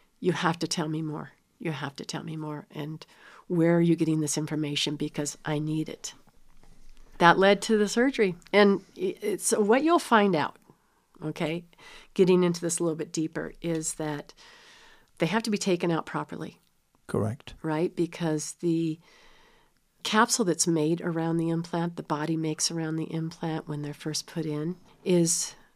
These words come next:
Speaker 1: made from the environment that it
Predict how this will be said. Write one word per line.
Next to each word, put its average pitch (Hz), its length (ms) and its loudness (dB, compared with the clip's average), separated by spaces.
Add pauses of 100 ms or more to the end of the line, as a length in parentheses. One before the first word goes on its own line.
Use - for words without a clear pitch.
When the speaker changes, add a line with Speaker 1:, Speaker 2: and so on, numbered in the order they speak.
(140)
Speaker 1:
made 170 420 4
from 170 180 2
the 175 140 2
environment 151 720 -4 (680)
that 170 300 0
it 165 180 -4